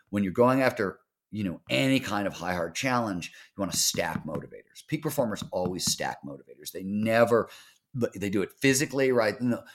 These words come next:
nobody is just gonna eat carbohydrates. You, you want carbohydrates, you want protein, you want fat, you wanna, you know, certain ratios to perform at your best. Same thing with motivators. You don't just want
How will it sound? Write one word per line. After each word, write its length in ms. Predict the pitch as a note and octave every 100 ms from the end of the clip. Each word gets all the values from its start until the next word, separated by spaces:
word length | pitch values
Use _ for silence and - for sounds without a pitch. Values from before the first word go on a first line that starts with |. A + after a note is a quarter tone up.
| -
nobody 400 | D#3+ D#3 D#3 D3
is 140 | A#2
just 180 | A#2 -
gonna 140 | A2
eat 160 | F#2+ -
carbohydrates. 920 | - G2 E2 - E2 C#2 C2 - -
You, 180 | F#2 F2
you 80 | G#2
want 180 | F#2 -
carbohydrates, 560 | A#2+ A#2+ A#2 G#2 F#2
you 60 | G2
want 160 | G2
protein, 540 | - A#2 G#2+ A2+ G2 F2+
you 80 | F2
want 140 | F2 -
fat, 360 | A#2+ G#2+ F#2 - - - _
you 140 | G2
wanna, 180 | F#2+ F#2 - -
you 140 | A2
know, 180 | E2 D2+ -
certain 340 | - - A#2+ A2+
ratios 600 | A2+ G#2 - G#2+ F2+ F2
to 80 | -
perform 400 | F#2+ G#2 F#2+ F#2+
at 80 |
your 100 | F2+
best. 420 | E2+ F2 E2 - - - _ _
Same 180 | - A2
thing 80 | G#2
with 100 | E2+
motivators. 560 | E2 D2 C#2 C#2 - -
You 80 | -
don't 260 | C#3+ D3
just 280 | - C3 - F2+
want 180 | F#2+